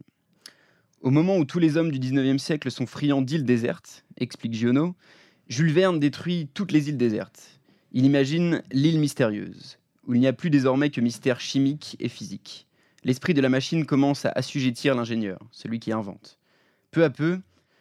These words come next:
il rejette tout ce qui est naturel et attire tout ce qui est artificiel,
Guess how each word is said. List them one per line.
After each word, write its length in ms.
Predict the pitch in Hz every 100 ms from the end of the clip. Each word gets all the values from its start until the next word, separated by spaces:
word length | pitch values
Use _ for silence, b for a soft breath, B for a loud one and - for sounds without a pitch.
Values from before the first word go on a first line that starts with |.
| _ -
il 140 | 131
rejette 320 | 135 135 170
tout 100 | -
ce 80 | 151
qui 140 | 147 143
est 40 |
naturel 460 | 139 135 143 147 165
et 80 |
attire 380 | 117 - - 151
tout 100 | -
ce 120 | 135
qui 180 | 127 127 117 -
est 40 |
artificiel, 680 | 131 - 135 127 - 135 -